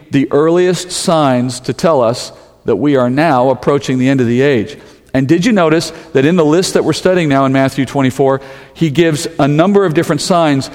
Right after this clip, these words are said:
but the first of those was world war. And as we see from our past, the first of these signs to be fulfilled has also been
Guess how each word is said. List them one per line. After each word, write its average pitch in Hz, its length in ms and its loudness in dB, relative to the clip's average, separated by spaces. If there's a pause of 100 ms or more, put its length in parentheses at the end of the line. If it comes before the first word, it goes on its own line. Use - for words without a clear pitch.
(240)
but 143 400 0
the 135 80 2
first 214 500 -2
of 165 80 2
those 135 380 0
was 135 300 0
world 143 340 0
war. 143 560 -2 (180)
And 139 440 0 (400)
as 131 240 0
we 135 140 0
see 143 560 -2
from 131 260 0
our 120 100 2
past, 156 560 0
the 131 80 2
first 185 520 -2
of 147 120 0
these 135 200 0
signs 143 320 0
to 135 100 -6
be 135 100 0
fulfilled 127 520 0
has 123 200 0
also 147 320 0
been 127 500 -2